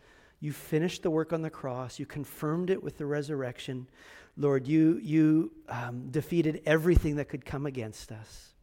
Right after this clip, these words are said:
in your plan for us. And so, God, we are just so grateful for this truth, that this is our truth. It's not just biblical truth. It's not historical truth. This is our truth in Jesus. It's a truth that we get to carry with us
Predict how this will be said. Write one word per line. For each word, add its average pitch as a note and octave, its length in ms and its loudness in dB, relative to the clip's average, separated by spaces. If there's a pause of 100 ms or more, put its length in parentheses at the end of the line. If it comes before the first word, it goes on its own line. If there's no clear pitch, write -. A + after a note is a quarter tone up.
(180)
in B2 80 -6
your B2 100 -4
plan A#2 320 -8
for A#2+ 220 -12
us. - 340 -14 (1080)
And - 80 -12
so, E3 80 -2
God, D3+ 160 4
we F3 240 6
are F3 100 8
just D3+ 180 -2
so E3+ 120 0
grateful D3+ 840 4 (200)
for D3+ 180 0
this F3 240 8
truth, - 640 -6 (260)
that D#3+ 140 2
this A#3 180 4
is A3+ 120 4
our E3+ 340 6
truth. B2+ 420 -6
It's C3 80 -8
not F3+ 100 4
just D#3+ 200 -2
biblical E3 420 4
truth. F3+ 540 0 (260)
It's - 160 -4
not E3+ 140 4
historical E3 580 2
truth. E3+ 420 2 (220)
This A3+ 220 6
is G#3+ 120 6 (160)
our G3 280 8
truth - 560 -6
in C3 160 -4
Jesus. B2+ 480 -4 (240)
It's - 120 0
a F#3+ 60 4
truth A#3 280 4
that G#3+ 120 6
we G#3+ 120 4
get C4 120 4
to A#3+ 60 -2
carry A3 500 8
with F#3+ 320 6
us F3+ 340 2